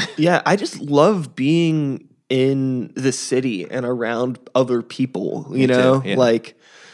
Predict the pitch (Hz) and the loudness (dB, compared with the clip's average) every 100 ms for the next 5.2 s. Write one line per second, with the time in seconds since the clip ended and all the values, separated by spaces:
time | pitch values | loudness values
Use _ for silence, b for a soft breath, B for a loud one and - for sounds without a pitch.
0 | b b 147 139 170 175 139 131 139 139 | b b -2 0 4 4 4 2 4 4
1 | 127 156 - 151 127 117 143 143 135 120 | 4 2 2 0 0 -2 -2 0 0 0
2 | 113 120 - - 131 123 120 127 - _ | -2 -6 -6 -6 -2 0 2 0 -4 _
3 | - 139 151 147 143 127 123 127 127 139 | -8 -4 0 0 2 2 2 2 0 0
4 | 120 107 98 123 131 139 139 - 120 104 | -4 -8 -6 -2 2 2 0 0 -2 0
5 | 120 | -4